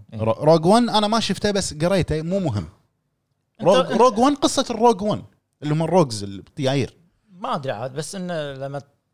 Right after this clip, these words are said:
Speaker 1: تشوف الفيلم، آه، نهاية الفيلم راح تربطه كأنه بين الجزء الخامس
Speaker 2: في ربط،
Speaker 1: شيء
Speaker 2: يعني،
Speaker 1: كذي.
Speaker 2: عندك فيلم سولو، A Star Wars Story.
Speaker 1: إيه.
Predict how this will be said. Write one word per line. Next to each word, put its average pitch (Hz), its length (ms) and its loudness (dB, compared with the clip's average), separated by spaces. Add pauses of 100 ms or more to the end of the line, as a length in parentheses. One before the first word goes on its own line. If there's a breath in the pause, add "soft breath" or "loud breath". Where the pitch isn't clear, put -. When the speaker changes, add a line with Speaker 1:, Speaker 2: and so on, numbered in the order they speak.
(220)
Speaker 1:
تشوف 165 160 -6
الفيلم، 156 380 -8 (120)
آه، 120 340 -10
نهاية 147 420 -2
الفيلم 190 400 -8
راح 151 200 -6 (420)
تربطه 139 400 -4
كأنه 127 260 -8
بين 117 220 -6
الجزء 113 360 -8
الخامس 113 600 -10
Speaker 2:
في 247 220 2
ربط، 113 120 2
Speaker 1:
شيء 127 140 -4
Speaker 2:
يعني، 139 120 2
Speaker 1:
كذي. 135 80 -4
Speaker 2:
عندك 165 160 -4
فيلم 180 260 -4
سولو، 156 480 2
A - 20 -2
Star 139 260 0
Wars 135 340 -2
Story. 92 260 -2 (260)
Speaker 1:
إيه. 127 140 -16